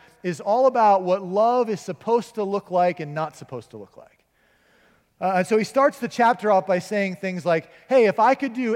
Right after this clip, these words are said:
everything in the world, if I could do all these great things, if I could speak in all the languages of the earth, if I could prophesy and know all the thoughts and heart of the Lord and communicate it to everybody else,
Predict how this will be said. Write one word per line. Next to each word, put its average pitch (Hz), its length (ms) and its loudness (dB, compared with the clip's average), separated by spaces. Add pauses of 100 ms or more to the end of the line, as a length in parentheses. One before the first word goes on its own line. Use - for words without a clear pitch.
everything 269 580 0
in 262 100 -6
the 240 80 -2
world, 208 680 0
if - 1040 -20
I 226 120 2
could 240 140 -6
do 226 120 -2
all 254 260 6
these 262 280 -2
great 226 360 -2
things, 196 280 -6
if 165 80 -6
I 247 120 0
could 214 200 -6
speak - 540 -10 (280)
in 190 140 -4
all 233 320 0
the 254 100 0
languages 214 580 -2
of 185 100 -8
the 190 140 -6
earth, 214 360 0 (240)
if 160 100 -10
I 240 140 2
could 190 180 -6
prophesy 226 500 -4
and 214 320 0
know 185 200 0
all 226 420 2
the 208 140 -2
thoughts 220 500 -2
and 175 100 -10
heart 196 360 -2
of 170 120 -6
the 160 100 -6
Lord 185 440 0
and 151 100 -10 (160)
communicate 208 600 -8
it 202 100 -8
to 196 80 -6
everybody 175 420 -4
else, 180 320 2